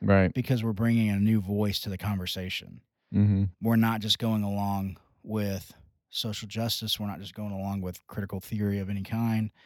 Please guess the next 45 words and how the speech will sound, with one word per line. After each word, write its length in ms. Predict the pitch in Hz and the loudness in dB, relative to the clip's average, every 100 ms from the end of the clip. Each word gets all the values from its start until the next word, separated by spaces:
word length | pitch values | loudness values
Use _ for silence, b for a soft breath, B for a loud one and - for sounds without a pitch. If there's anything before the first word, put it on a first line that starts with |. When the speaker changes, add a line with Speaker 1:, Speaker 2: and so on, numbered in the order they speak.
| b b b | b b b
Speaker 2:
We're 80 | 113 | -4
not 160 | 104 | -4
just 140 | 101 98 | -4 0
going 180 | 110 104 | 2 2
along 340 | 98 101 101 | 2 0 0
with 260 | 98 95 - | -2 -4 -6
the 400 | 107 107 104 98 - | -8 -6 -4 -6 -6
abortion 640 | 104 98 107 107 - 117 | -8 -4 -2 -2 -2 -2
agenda. 580 | 107 98 110 107 107 104 - | -2 -2 0 0 -2 -6 -6
We're 120 | 123 | -4
not 160 | 107 104 | -4 -2
going 220 | 104 104 | -2 0
along 360 | 98 98 98 98 | 0 -2 -2 -4
with 480 | 101 101 95 - - | -4 -4 -6 -10 -12
the 200 | 113 117 | -8 -4
L 120 | 117 | -4
G 120 | 107 | -4
B 140 | 101 104 | -6 -8
T 360 | - 117 107 - | -2 0 -2 -4
Q 360 | - 117 110 107 | -6 0 0 -2
plus 400 | - 113 107 - | -6 -4 -4 -6
agenda. 580 | 107 107 110 107 107 107 _ _ _ _ - | -8 -4 -4 -2 -4 -8 _ _ _ _ -6
But 140 | 120 | -4
we're 160 | 110 113 | -2 -2
saying 360 | - 120 107 110 | 0 0 2 2
this 200 | 127 135 | 2 0
is 120 | 110 | -2
what 140 | 110 | -4
God's 260 | 101 98 92 | -2 -4 -2
word 160 | 98 | -2
actually 300 | 95 95 - | -2 -4 -6
says. 520 | 95 - 98 90 90 - | -4 -2 -2 -4 -6 -10
This 280 | - 113 117 | -6 -2 -2
is 160 | 123 104 | -2 -6
what 140 | 107 | -6
true 200 | - 110 | -4 -4
justice 480 | 98 98 90 - - | -4 -4 -4 -4 -4
is. 460 | 98 98 87 92 - | -4 -4 -6 -10 -6
And 520 | 113 110 104 98 95 - | -2 0 0 -2 -6 -8
this 340 | 104 127 127 | -2 2 4
is 180 | 131 117 | 2 0
what 220 | 101 113 | 0 0
is 160 | 107 98 - | 0 -2 -6
actually 540 | 95 104 - - 104 | -4 -4 -4 -2 0
right. 460 | 92 90 90 113 - | 0 0 0 -2 -4